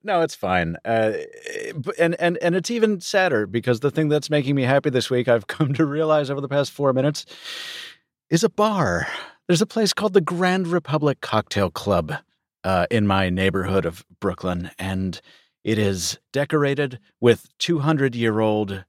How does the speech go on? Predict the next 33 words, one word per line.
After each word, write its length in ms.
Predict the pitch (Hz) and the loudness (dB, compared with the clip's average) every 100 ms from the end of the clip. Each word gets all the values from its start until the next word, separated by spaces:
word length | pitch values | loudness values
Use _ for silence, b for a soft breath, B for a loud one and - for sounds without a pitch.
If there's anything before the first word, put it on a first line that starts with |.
| _ | _
U 320 | 98 113 131 | -8 0 2
S 300 | 120 - - | 2 0 -4
Navy 600 | 98 95 110 110 101 92 | -4 2 4 4 2 -2
paraphernalia. 840 | - 110 101 104 101 98 101 101 - b b b b - | 0 4 4 2 0 2 4 2 0 b b b b -8
The 80 | 92 | -4
bar 320 | 120 131 123 | 0 2 2
is 140 | 110 | 0
sticky. 540 | - - 120 113 101 82 _ _ _ _ - | -4 -2 0 2 0 -4 _ _ _ _ -2
The 60 | |
bartender's 540 | 104 117 117 117 107 95 | 4 4 2 0 0 -2
friendly, 460 | - 147 131 131 | -2 0 0 0
but 120 | 120 120 | 0 -2
they 80 | |
don't 160 | 123 113 | -2 0
talk 200 | 113 101 | 2 2
too 140 | - 101 | 0 2
much. 340 | 98 - - _ _ _ _ _ 95 | 0 -2 -10 _ _ _ _ _ 0
And 340 | 95 95 85 | 2 2 -2
you 180 | 101 113 | 0 0
can 200 | 110 107 | 0 -2
get 320 | 107 107 - - _ - | 2 2 0 -8 _ -4
a 100 | 110 | -2
wonderful 580 | 104 120 123 113 104 95 | 0 0 2 0 -2 -2
cocktail, 680 | 101 95 - 95 92 90 - _ _ _ _ | 2 0 2 2 2 0 -6 _ _ _ _
a 60 | 139 | -4
great 220 | 156 180 127 | 0 -2 0
Greenport 540 | 143 165 147 156 135 | -2 -2 0 0 0
Harbor 500 | 131 156 147 143 139 | 0 0 0 -2 -4
Brewing 520 | - 123 147 151 135 127 | -4 0 2 2 2 -2
Company 600 | 139 123 131 120 117 113 - 120 | -2 0 0 0 -2 -6 -12 -6
beer, 420 | 131 139 143 143 - b b b b _ | -2 0 0 -4 -8 b b b b _
and 220 | 123 127 | 0 0
or 500 | 123 127 110 98 92 | 2 2 4 2 -2